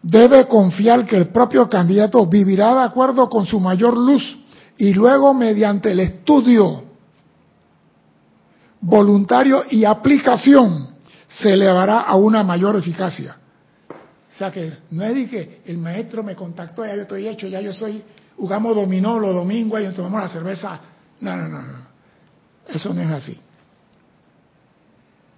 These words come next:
El candidato al conocimiento espiritual, por la misma razón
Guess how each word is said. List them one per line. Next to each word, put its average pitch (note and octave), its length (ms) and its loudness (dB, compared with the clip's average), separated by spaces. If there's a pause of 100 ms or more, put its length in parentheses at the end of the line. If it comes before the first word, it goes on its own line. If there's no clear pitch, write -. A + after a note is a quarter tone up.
(880)
El G#3 220 4
candidato G3+ 840 2 (760)
al F3 180 0
conocimiento F#3+ 640 -2
espiritual, F3 800 -6 (420)
por F3+ 140 -2
la F3+ 140 -2
misma A#3+ 360 0
razón F3 680 -6